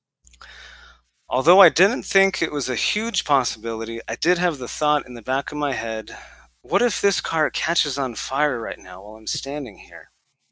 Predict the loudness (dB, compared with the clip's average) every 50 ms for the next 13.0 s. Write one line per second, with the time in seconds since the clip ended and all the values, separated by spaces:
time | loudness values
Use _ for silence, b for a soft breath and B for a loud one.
0 | _ _ _ _ _ _ -16 B B B B B B B B B B B 4 4
1 | 6 6 6 4 2 2 4 6 6 6 6 6 4 4 4 4 4 4 2 0
2 | 0 0 0 0 0 -2 -4 -2 -2 -2 -2 -2 -2 -4 -6 -6 -6 -6 -8 -10
3 | -8 -6 -4 -4 -4 -6 -10 -14 -20 -18 -14 -14 -14 -14 -14 -20 -20 -20 -20 -20
4 | B B B B B B B B B B B B B B B B B _ _ _
5 | -4 -2 0 4 4 4 4 4 2 0 0 0 0 2 2 4 4 2 2 0
6 | -2 -4 -8 -10 -10 -6 -2 0 2 2 2 2 0 0 0 0 2 2 2 4
7 | 4 4 4 2 0 -2 -4 -4 -4 -6 -8 -6 -6 -4 -4 -2 -4 -4 -4 -4
8 | -4 -4 -4 -6 -8 -10 -10 -6 -4 -2 -2 -2 -2 -4 -8 -10 B B B B
9 | B -4 -2 -2 -2 -4 -4 -2 -2 -2 -2 -2 -4 -6 -6 -4 -2 -2 0 0
10 | -2 -2 -4 -4 -4 -4 -4 -6 -8 -8 -10 -10 -10 -8 -6 -4 -4 -6 -6 -6
11 | -4 -2 -2 -2 -4 -6 -12 -18 -20 -18 -14 -12 -10 -10 -10 -10 -10 -12 -8 -6
12 | -6 -6 -6 -6 -8 -8 -6 -4 -4 -2 -2 -4 -4 -6 -6 -8 -8 -8 -10